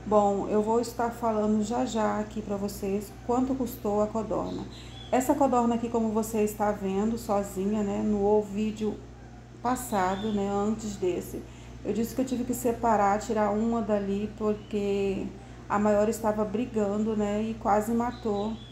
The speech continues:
a coleguinha do lado. Então, eu retirei de lá e coloquei aqui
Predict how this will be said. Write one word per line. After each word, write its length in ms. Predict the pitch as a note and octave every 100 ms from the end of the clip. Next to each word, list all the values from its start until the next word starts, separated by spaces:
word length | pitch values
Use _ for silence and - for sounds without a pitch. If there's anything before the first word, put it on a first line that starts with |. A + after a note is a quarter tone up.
| - - - - - -
a 100 | G#3+
coleguinha 560 | A3 G#3+ G#3+ G#3 G#3+
do 100 | G#3+
lado. 380 | A3 F3 E3 E3+
Então, 480 | F3+ F#3+ F#3 F#3 G3
eu 100 | G3
retirei 500 | G3 G3+ G3 G3+ F#3
de 120 | F#3
lá 500 | F#3 F3+ F#3 F#3+ A3 A3+
e 200 | - -
coloquei 640 | G#3+ A3 G#3+ G#3 G#3+ G#3 G3+
aqui 480 | G#3 - G#3 G3